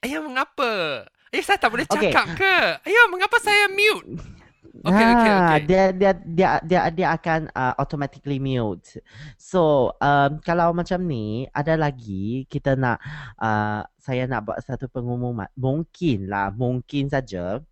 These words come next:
Speaker 1: Hmm.
Speaker 2: Kalau ada peluang, kita akan menjemput, <gasps> uh, apa?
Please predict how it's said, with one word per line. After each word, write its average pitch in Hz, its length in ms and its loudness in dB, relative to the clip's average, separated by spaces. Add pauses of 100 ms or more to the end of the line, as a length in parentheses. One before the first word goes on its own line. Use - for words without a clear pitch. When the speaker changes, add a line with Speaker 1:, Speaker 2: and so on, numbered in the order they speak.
(160)
Speaker 1:
Hmm. 151 400 -12 (680)
Speaker 2:
Kalau 147 280 0
ada 151 180 0
peluang, 127 840 -2
kita 117 440 -6
akan 120 720 -6
menjemput, 127 880 -4
<gasps> 151 720 -10
uh, 113 160 0 (1040)
apa? 170 220 -2